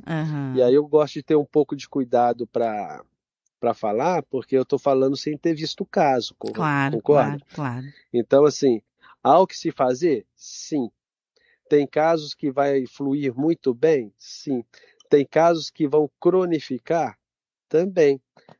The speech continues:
Speaker 2: Tem casos que os estalos não vão acabar, mas ele vai diminuir de intensidade.
Speaker 1: Uhum,
Speaker 2: E,
Speaker 1: perfeito.
Speaker 2: e aí tem, entendeu? Então, assim, é uma situação,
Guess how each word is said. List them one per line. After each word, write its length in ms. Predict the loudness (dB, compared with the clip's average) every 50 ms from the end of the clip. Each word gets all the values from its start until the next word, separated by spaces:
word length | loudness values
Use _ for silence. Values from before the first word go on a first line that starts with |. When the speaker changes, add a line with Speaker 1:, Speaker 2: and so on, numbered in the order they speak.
| _ _
Speaker 2:
Tem 160 | 0 0 0
casos 360 | 2 2 4 4 4 2 -2 -4
que 100 | -4 -4
os 120 | -4 -4
estalos 540 | -8 -12 -6 0 2 4 4 4 2 0 0
não 120 | -2 -2
vão 200 | 0 -2 -2 -4
acabar, 640 | -4 -4 -4 -6 -6 -4 -2 -2 -2 0 -2 -4 -4
mas 220 | 0 0 0 0 0
ele 140 | -2 -2 0
vai 160 | 0 0 0
diminuir 500 | 0 -2 -2 -2 0 0 0 -2 -2 -2
de 120 | -2 -2
intensidade. 920 | -2 0 0 -2 -2 -2 -4 -6 -4 -2 0 0 0 0 -2 -4 -10 -16 _ _ _ _ _ _ _ _ _ _ _ _ _ _ _ _ -10
Speaker 1:
Uhum, 720 | -10 -8 -8 -8 -8 -8 -8 -8 -8 -8 -10 -10 -12 -14 -16 _ _
Speaker 2:
E, 60 | -4
Speaker 1:
perfeito. 480 | -4 -4 -4 -6 -10 -10 -10 -12 -12 -8 0 2
Speaker 2:
e 80 | 4 6
aí 160 | 6 4 4
tem, 240 | 4 0 0 0 -2 _ -20 -20 -16 -14
entendeu? 560 | -14 -14 -14 -4 0 0 0 4 4 4 4
Então, 200 | 4 4 2 2
assim, 300 | 2 0 0 0 0 0
é 200 | 0 0 0 -2
uma 160 | -2 -2 -4
situação, 800 | -6 -8 -4 _ 0 0 0 0 0 2 4 4 4 2 0